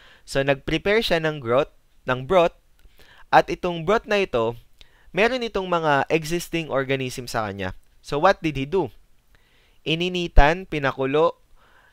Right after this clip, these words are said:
in-sterilize, at sinubukang patayin ang mga organismo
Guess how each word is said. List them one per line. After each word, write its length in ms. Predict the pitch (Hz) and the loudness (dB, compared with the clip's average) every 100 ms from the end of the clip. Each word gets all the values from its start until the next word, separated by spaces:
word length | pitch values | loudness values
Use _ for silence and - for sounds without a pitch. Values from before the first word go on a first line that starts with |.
| _ | _
in-sterilize, 1040 | - 127 131 151 151 180 180 165 180 190 - - | -8 -6 -2 2 2 4 6 6 4 -2 -10 -6
at 400 | - 139 139 135 _ _ - | 4 8 8 6 _ _ -10
sinubukang 640 | - 196 196 196 190 190 | -6 -2 0 2 2 0
patayin 480 | 180 165 143 143 165 | 0 0 2 2 0
ang 160 | 156 143 | -2 -2
mga 160 | 135 | -2
organismo 720 | 127 127 139 139 - 117 104 | -2 -2 -4 -4 -10 -8 -10